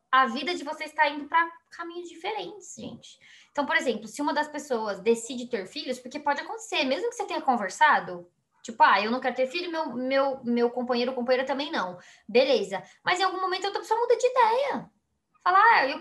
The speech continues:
agora eu queria. Aí você fala, não, mas eu ainda não quero. E aí? Entende? Então tem coisa que não é,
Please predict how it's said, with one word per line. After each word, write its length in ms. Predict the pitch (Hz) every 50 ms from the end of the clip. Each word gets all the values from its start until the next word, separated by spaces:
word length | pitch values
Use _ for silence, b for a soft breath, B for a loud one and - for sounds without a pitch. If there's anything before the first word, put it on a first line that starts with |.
| 359
agora 300 | 330 311 277 302 320 311
eu 80 | 359 359
queria. 440 | - 392 403 381 381 381 381 349 269
Aí 100 | 247 247
você 180 | 247 - 359
fala, 160 | 349 349 320 311
não, 140 | 330 370
mas 120 | 320 269 262
eu 60 | 285
ainda 180 | 285 294 294 339
não 160 | 330 381 381
quero. 400 | - 381 392 359 311 233 226 226 -
E 120 | 294 349
aí? 260 | 381 359 302 233 196 - - _ _
Entende? 360 | - 262 254 349 - 285 254
Então 200 | 262 247 311 311
tem 180 | 302 359 359 359
coisa 400 | 339 - 320 349 392 392 339 302 302
que 100 | - 294
não 180 | 311 359 349
é, 420 | 349 320 349 370 370 - 254 220